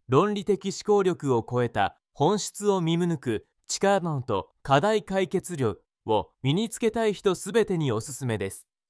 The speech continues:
父性、若手社会人、管理職、経営者、さらには日常生活での判断力や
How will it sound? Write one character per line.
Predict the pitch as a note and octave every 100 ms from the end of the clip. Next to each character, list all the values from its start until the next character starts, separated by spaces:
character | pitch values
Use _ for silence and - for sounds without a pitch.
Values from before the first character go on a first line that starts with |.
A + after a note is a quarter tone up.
| _ _
父 | -
性、 | - F#2+ D2 _ _ -
若 | A#2+ C3+ F#3+
手 | F#3
社 | E3 D3+
会 | E3+ C3
人、 | A2 E2 - _
管 | - D3 E3
理 | E3+
職、 | C3+ - E2+ _ _ -
経 | C3+ E3 D#3+
営 | D3
者、 | - - _ _ _
さ | - F3+
ら | F#3
に | D#3+ C#3+
は | G#2+
日 | G2+ B2+ G3
常 | G#3 G#3
生 | G#3 G#3
活 | G3+ F#3 D3+
で | F3
の | D3+
判 | A#2+ C#3 E3
断 | F3 D3+
力 | C3 A#2+
や | F#2+